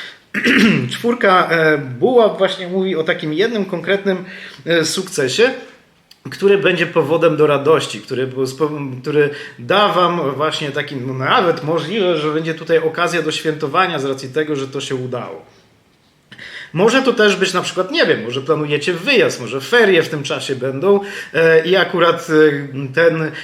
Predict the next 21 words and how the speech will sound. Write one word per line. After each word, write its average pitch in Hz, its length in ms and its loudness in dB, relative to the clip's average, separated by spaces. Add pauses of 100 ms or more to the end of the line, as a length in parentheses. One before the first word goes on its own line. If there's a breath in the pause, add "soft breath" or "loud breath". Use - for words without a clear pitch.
(120)
wyjazd 170 420 4
może 156 180 0
nie 156 120 0
będzie 180 240 0
to 160 120 -2
jeden 170 480 2
konkretny 165 540 0
sukces 165 460 -4
jednego 156 400 0
dnia 147 340 0
w 143 80 -2
jednym 151 300 0
momencie, 151 520 -2
tak? 180 320 0 (220 loud breath)
Ale 196 320 4
właśnie 180 460 0
tego 160 280 0
przedsięwzięcia, 160 720 -2
tego 135 240 0
planu 151 360 0
wyjazdowego 139 840 -2